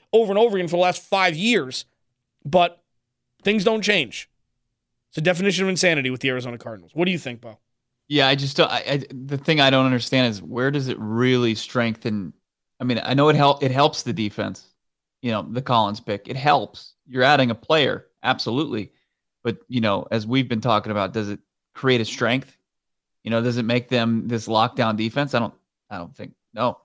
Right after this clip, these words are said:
Speaker 1: It's a future
Speaker 2: necessarily
Speaker 1: pick. It's a pick for
Speaker 2: Yeah.
Speaker 1: Chandler Jones and J J Watt being over the age of thirty.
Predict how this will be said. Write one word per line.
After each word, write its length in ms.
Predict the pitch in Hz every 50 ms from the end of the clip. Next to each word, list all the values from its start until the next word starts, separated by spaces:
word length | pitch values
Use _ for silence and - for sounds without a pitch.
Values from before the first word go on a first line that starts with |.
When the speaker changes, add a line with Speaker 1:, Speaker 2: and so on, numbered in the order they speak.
| _ -
Speaker 1:
It's 260 | 113 117 - 143 127
a 60 | 185
future 340 | - - 220 240 - - 185
Speaker 2:
necessarily 320 | 135 180 147 120 - -
Speaker 1:
pick. 40 | - _ _ -
It's 120 | 170 156 -
a 60 | 180
pick 200 | - 214 214 -
for 120 | - 226 208
Speaker 2:
Yeah. 60 | -
Speaker 1:
Chandler 300 | - - 214 220 220 220
Jones 400 | 185 147 185 190 190 202 202 160
and 200 | 180 185 170 143
J 160 | 120 175 180 180
J 100 | 180 196
Watt 220 | 175 190 180 170
being 160 | 151 180 175 165
over 220 | 160 170 165 175
the 140 | 156 160 160
age 120 | 165 139
of 100 | 156 127
thirty. 420 | - - 180 170 160 131 110 -